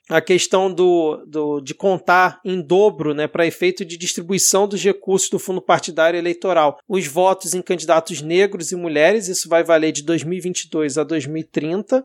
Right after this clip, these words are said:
A questão da posse que a gente falou, né, mas que só vale a partir da eleição de dois mil e vinte e seis, que mudaram a data.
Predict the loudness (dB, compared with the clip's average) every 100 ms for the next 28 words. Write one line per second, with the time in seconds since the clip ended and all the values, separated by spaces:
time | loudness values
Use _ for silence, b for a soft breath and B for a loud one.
0 | _ -2 0 -2 -2 -4 -2 -2 0 0
1 | 0 -2 -6 -4 -6 0 0 2 2 0
2 | -2 -4 -4 -2 -2 2 2 0 0 -2
3 | -2 -4 -4 -2 -4 -4 -6 -4 -6 -4
4 | -8 -8 -4 0 0 0 -4 -2 2 4
5 | 2 0 0 2 0 -2 -6